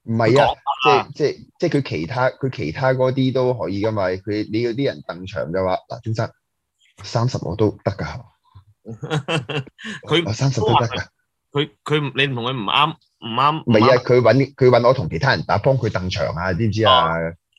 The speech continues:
Speaker 2: 咁你想打阿大文？
Speaker 1: 嗱，我，我，我整，我整，
Speaker 2: <laughs>
Speaker 1: 誒，嗱，我整個出場啦，我整個出場，我，你，即係我唔會挑戰你六分鐘嘅，我整個三分鐘就得㗎啦。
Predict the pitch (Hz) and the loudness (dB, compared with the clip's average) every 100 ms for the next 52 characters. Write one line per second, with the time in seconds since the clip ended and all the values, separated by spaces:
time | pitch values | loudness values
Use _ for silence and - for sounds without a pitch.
0 | - 147 165 156 156 127 143 135 131 _ | -8 0 2 2 2 4 6 4 2 _
1 | _ 123 113 113 110 107 - _ _ - | _ 2 4 6 4 2 -2 _ _ -20
2 | - 95 87 135 - 90 - 113 139 85 | -14 -4 -2 -4 -4 -6 2 2 2 -2
3 | - 113 135 - 123 139 110 123 123 _ | 0 4 4 6 4 4 0 -2 -6 _
4 | _ - 127 139 98 110 131 139 143 139 | _ 0 0 2 -2 0 0 0 0 -2
5 | - _ - 202 - 104 101 90 90 78 | -8 _ -6 -4 -2 2 2 2 0 -2
6 | - 113 139 117 131 143 - 160 123 85 | 0 2 2 -2 0 -2 -2 -8 -6 -6
7 | 85 120 120 117 113 120 123 156 95 76 | -4 -4 -2 -2 -4 -6 -6 -4 -4 0
8 | 98 101 - 90 73 151 113 87 - 82 | 0 0 -8 -8 -4 -2 -2 -4 -8 -2
9 | 113 98 85 107 143 131 101 101 92 117 | 0 0 -4 -2 -2 0 -2 -2 -2 -2
10 | 117 113 95 - 69 101 _ 87 92 101 | -2 -2 -4 -6 -10 -12 _ -8 -6 -4
11 | 113 113 110 113 107 87 101 85 69 | -4 -4 -2 -2 0 0 -2 -4 -8